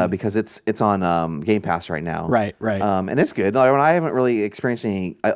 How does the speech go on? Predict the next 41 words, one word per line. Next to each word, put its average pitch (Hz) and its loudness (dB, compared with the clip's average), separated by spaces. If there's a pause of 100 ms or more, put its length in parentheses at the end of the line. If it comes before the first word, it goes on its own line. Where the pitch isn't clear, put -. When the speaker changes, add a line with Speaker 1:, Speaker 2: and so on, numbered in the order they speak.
(120)
Speaker 2:
uh, 117 2
the, 113 0
the 135 2
only 190 2
thing 175 -2
that 131 4
I 127 4
will 123 2
say 110 2
that 101 4
I'm 101 2
like, 90 -2 (320)
"This 139 0
is 131 -8
just 110 -6
weird," 113 2 (260)
is, 107 2
like, 107 2
the, 95 2 (840)
like, 113 0
the 117 2
tar-, 104 -2
dark 110 2
scenes 139 -2
and 98 -2
night 110 0
scenes. - -8
They're 131 4
just 123 -8
so 135 4
dark. 110 4
I 98 -6
can't 113 -4
tell 123 0
what's 123 -2
ha-, 101 -10
I 110 -2
can't 123 -2
Speaker 1:
Mm. 120 -2
Speaker 2:
see 120 0
it. - -12